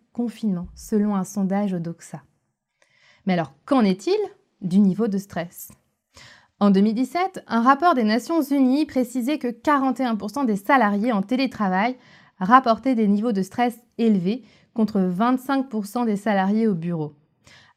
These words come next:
Actuellement, les sondages relatent que soixante-cinq pour cent des télétravailleurs se plaignent d'un manque d'interaction sociétale.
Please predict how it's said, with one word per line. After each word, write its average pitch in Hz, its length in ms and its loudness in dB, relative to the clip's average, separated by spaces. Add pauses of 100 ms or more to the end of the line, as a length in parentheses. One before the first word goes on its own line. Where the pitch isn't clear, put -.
Actuellement, 202 720 2
les 254 140 0
sondages 262 840 0
relatent 226 680 2
que 220 140 -2
soixante-cinq 220 760 -2 (140)
pour 240 160 -6
cent 240 300 -6 (320)
des 202 200 0
télétravailleurs 226 1120 0
se 233 240 -2
plaignent 220 560 0
d'un 180 240 -2
manque 190 380 -2
d'interaction 196 960 -2
sociétale. 190 680 -4